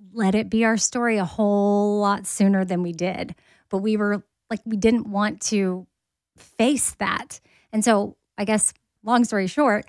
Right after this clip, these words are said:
I'm asking for you to speak to the someone that maybe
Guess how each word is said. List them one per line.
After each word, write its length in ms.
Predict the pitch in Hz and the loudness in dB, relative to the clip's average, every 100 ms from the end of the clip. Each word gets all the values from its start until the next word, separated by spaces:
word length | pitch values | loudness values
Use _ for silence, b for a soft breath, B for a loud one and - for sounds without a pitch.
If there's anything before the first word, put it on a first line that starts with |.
| B B | B B
I'm 160 | - 220 | -6 -2
asking 420 | 220 240 - 220 208 | 0 0 0 -2 -2
for 100 | 214 | -4
you 200 | 196 185 | -2 -2
to 140 | - | -4
speak 480 | 190 - - 220 - | -6 -4 -2 -2 -4
to 140 | - 190 | -6 -2
the 140 | 180 | -2
someone 680 | - 196 185 175 175 175 175 | 0 0 0 0 0 0 -2
that 140 | 185 | -4
maybe 760 | 202 196 196 208 196 185 180 | -4 0 0 0 0 0 0